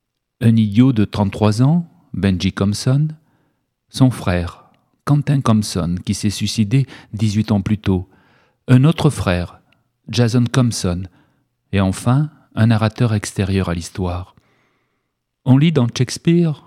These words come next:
dans Macbeth, à la scène cinq de l'acte cinq cette définition.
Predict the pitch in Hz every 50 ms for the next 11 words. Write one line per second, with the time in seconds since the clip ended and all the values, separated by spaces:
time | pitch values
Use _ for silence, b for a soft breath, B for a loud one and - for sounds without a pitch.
0 | _ _ - 110 95 92 90 90 98 107 107 101 104 104 143 143 143 135 - -
1 | - - _ _ _ _ _ _ _ _ - - 107 110 113 - - 139 123 113
2 | 113 113 - - - 151 151 165 170 165 131 110 98 95 98 - _ - - 113
3 | 107 - - - 151 165 160 - - 135 117 110 107 117 104 - 104 107 107 104
4 | - - - 95 90 90 90